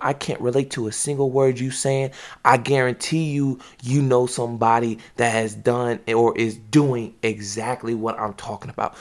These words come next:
Somebody that's either failing bad bitch consequences,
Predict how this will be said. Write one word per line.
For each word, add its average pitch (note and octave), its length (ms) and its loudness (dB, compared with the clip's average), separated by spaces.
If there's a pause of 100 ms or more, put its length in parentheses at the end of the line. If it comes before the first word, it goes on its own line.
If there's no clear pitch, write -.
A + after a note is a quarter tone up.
(160)
Somebody A2 560 0
that's G#2+ 140 -2 (100)
either G#2 300 4
failing G3 800 0
bad A3 360 0
bitch B3 220 -2
consequences, C4 640 -6